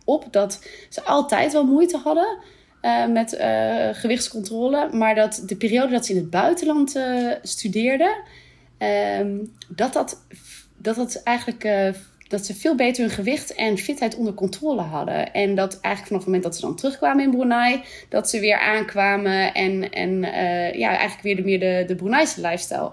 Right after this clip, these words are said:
aannamen. Dus ja, anders eten en meer bewegen, het is een uitdaging, maar we weten dat het werkt. En ik heb aan het begin van mijn verblijf hier ook samen met het Nederlandse, ehm,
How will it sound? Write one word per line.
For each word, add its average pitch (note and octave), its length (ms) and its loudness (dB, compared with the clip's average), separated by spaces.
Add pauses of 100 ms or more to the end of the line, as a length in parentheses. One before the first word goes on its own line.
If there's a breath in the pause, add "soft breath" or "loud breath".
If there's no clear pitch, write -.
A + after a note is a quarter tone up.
aannamen. F3 520 -2
Dus G3+ 240 -6 (520 loud breath)
ja, G3+ 160 0
anders C#4 320 4
eten C#4 340 2
en G#3+ 80 2
meer B3 200 4
bewegen, A3+ 460 2
het F#3 100 -6
is B3+ 140 -2
een - 160 -4
uitdaging, G3+ 560 0
maar G3+ 100 0
we G3+ 120 -2
weten A#3+ 360 2
dat F3+ 140 -6
het E3 120 -10
werkt. F#3 440 0 (400 soft breath)
En G3+ 320 -2
ik B3 140 -2
heb A3 120 0
aan G#3 140 0
het F#3+ 80 0
begin C#4+ 200 2
van D#4+ 140 -2
mijn C#4+ 120 0
verblijf A3+ 400 0
hier A#3+ 160 -2
ook A3+ 240 0
samen G#3+ 400 2
met F#3 200 0
het F3+ 180 -8
Nederlandse, F#3+ 580 2 (320)
ehm, E3 440 -2